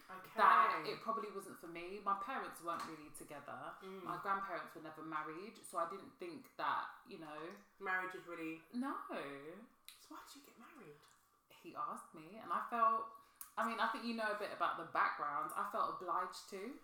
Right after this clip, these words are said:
Speaker 2: He was going through some things, and I felt like he needed my support,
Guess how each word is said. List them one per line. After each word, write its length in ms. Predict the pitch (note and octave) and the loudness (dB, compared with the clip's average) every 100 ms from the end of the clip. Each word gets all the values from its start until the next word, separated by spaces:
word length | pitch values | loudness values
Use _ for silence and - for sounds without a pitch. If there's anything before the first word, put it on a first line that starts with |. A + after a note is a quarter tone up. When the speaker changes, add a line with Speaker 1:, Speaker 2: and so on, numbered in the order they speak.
| - | -10
Speaker 2:
He 120 | A#3 | -8
was 100 | G#3+ G#3 | -8 -6
going 180 | F#3+ F3 | -6 -6
through 160 | F#3 E3+ | -6 -6
some 160 | E3 E3 | -6 -10
things, 560 | - C#3 C#3+ F3 G#3 A3 - | -10 -10 -8 -10 -12 -12 -4
and 80 | F3 | -4
I 80 | F3+ | -2
felt 220 | F3+ E3+ E3+ | -2 -2 2
like 260 | D#3 - - G3 | 2 0 -6 -12
he 80 | |
needed 320 | F#3 F#3 F3 - | -12 -10 -10 -10
my 140 | D#3 D#3 | -10 -10
support, 520 | D#3 G3+ F#3+ C3+ - | -12 -10 -10 -10 -12